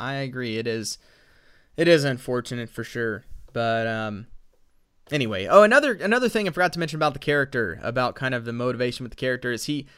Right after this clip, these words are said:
he's angry because, like, he, even though he, he has a superpower to read books and, and he can plan crimes and, and, you know, use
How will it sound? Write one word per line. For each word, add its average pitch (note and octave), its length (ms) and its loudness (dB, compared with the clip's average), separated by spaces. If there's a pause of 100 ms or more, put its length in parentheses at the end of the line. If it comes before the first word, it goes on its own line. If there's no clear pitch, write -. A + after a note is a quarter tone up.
(200)
he's F3+ 300 -2
angry G#3+ 460 0
because, E3 380 0
like, D3+ 160 4
he, D3+ 220 -6
even F3 300 -4
though E3+ 160 0
he, C#3+ 260 -2
he C#3+ 140 -2
has C3 180 0
a A#2 40 -8
superpower D3 680 0
to A2 100 -2
read B2+ 320 -4
books C#3 400 -2
and, A2 260 -8 (260)
and B2 80 -4
he A#2+ 40 -2
can A2 140 -8
plan C#3+ 320 -2
crimes C#3+ 580 -2
and, G2 200 -8
and, G2+ 280 -10 (120)
you A2 100 -8
know, F#2+ 80 -8
use A#2+ 360 -4